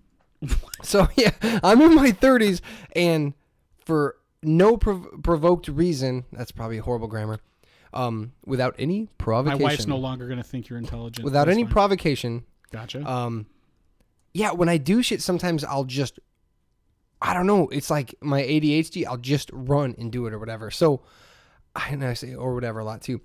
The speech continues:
Speaker 2: I came home
Speaker 1: Or whatever.
Speaker 2: uh, uh, or whatever, with my wife today, and I had to take the trash cans. We, we don't have alleys, so we put 'em in the, in the front of the street.
Speaker 1: Dude, you don't have alleys either? I mean,
Speaker 2: No.
Speaker 1: what do you got?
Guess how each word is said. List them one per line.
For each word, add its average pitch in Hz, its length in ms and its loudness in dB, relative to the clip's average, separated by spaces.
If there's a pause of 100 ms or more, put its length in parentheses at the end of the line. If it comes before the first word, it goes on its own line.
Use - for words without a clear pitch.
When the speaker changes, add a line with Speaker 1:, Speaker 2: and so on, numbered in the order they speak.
(280)
Speaker 2:
I 139 120 -4
came 196 260 0
home 143 400 -2 (680)
Speaker 1:
Or 131 80 -10
whatever. 123 240 -4
Speaker 2:
uh, 127 180 0 (180)
uh, 127 140 0
or 123 200 -2
whatever, 120 340 -4 (200)
with 143 160 -2
my 143 120 0
wife 131 280 -2
today, 127 280 -6 (760)
and 123 400 -4 (340)
I - 60 -8
had 143 160 -2
to 131 60 -10
take 147 240 -4
the 123 100 -6
trash 143 380 -4
cans. 120 280 -8
We, 127 240 -6 (140)
we 135 140 -4
don't 127 120 -4
have 123 140 -4
alleys, 113 380 -6
so 117 100 -10
we 110 80 -8
put 123 180 -4
'em 110 220 -8
in 120 120 -8
the, 117 140 -6
in 120 60 -10
the 113 80 -6
front 120 160 -6
of 113 60 -6
the 110 40 -10
street. 123 300 -8
Speaker 1:
Dude, 185 240 2
you 185 80 2
don't 240 80 2
have 190 220 0
alleys 160 420 0
either? 214 340 0
I - 40 -4
mean, - 80 2
Speaker 2:
No. 208 100 4
Speaker 1:
what 277 60 4
do 320 80 4
you - 40 4
got? 143 360 -2